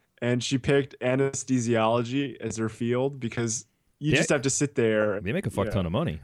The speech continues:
Speaker 1: And yeah.
Speaker 2: They get paid well.
Speaker 1: Um, let's just fast forward a little bit. I'm just looking here.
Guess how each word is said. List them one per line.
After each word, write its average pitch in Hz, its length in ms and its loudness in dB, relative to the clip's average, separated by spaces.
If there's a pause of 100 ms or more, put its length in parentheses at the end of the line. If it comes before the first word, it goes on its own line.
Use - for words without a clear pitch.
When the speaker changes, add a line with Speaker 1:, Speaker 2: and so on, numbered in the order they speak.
(100)
Speaker 1:
And 127 180 -4 (200)
yeah. 110 420 -2 (300)
Speaker 2:
They 123 60 -10
get - 100 -8
paid 87 180 -4
well. 104 260 -4
Speaker 1:
Um, 117 520 0 (120)
let's 180 160 2
just 180 100 -4
fast 135 240 2
forward 120 240 -2
a - 20 -4
little 113 180 -4
bit. 104 260 -4
I'm 104 120 -6
just 120 180 -12
looking 110 260 -10
here. 92 540 -4